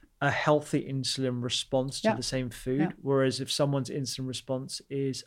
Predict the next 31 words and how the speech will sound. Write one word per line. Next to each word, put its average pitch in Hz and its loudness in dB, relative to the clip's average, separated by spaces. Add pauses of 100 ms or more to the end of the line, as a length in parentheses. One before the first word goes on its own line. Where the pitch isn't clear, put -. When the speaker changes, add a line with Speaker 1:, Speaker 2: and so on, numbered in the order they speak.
Speaker 1:
overwhelmed 185 10
or 127 -4
impaired 160 6
Speaker 2:
Totally. 160 6
Speaker 1:
because 135 0
of 123 -2
pathology, 143 4 (340)
then 135 6
yeah. 131 6
So, 180 10
and 170 8
one 175 12
of 175 10
the 170 12
other 156 10
explanations 135 2
were 135 6
the 131 2
absorption 135 0
of 127 2
different 131 -2 (360)
polyphenols 139 4
in 135 0
the 131 0
fruit - 0 (140)
that 240 6
could 269 6
Speaker 2:
Oh. 240 2 (100)
Speaker 1:
be, 135 4
Speaker 2:
Yeah. 247 10
Speaker 1:
uh, 131 2